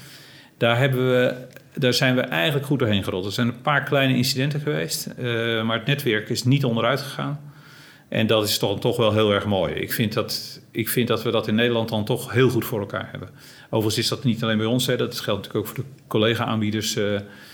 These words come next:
die dat natuurlijk ook, eh, eh, goed gedaan hebben. En ik denk, nou ja, dat is toch wel een, eh, een, een mooi iets. Maar dat was best stressvol. Buiten het feit dat je vanaf dat moment weet, "Oké, nu zit ik thuis, hoe gaan we dat nou doen dan?"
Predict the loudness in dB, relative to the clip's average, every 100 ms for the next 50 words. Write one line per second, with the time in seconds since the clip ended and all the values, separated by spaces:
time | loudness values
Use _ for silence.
0 | -20 -18 -2 2 2 2 -2 -2 0 -2
1 | 0 -2 0 0 -2 -4 -4 -2 -2 -4
2 | -2 -2 0 0 0 -2 -4 -4 -6 -6
3 | -6 -4 -4 -4 -6 -10 -20 -10 -6 -2
4 | 0 0 0 0 0 -2 -4 -8 -8 -8
5 | -6 -4 -2 -2 -2 -4 0 0 2 0
6 | 2 2 2 2 2 0 0 -2 -2 -8
7 | -16 -20 -10 2 4 4 2 0 0 0
8 | -2 -4 0 0 2 0 2 2 2 2
9 | 2 2 0 0 2 2 2 0 0 0
10 | 2 2 0 -2 0 0 0 0 0 2
11 | 0 -2 -6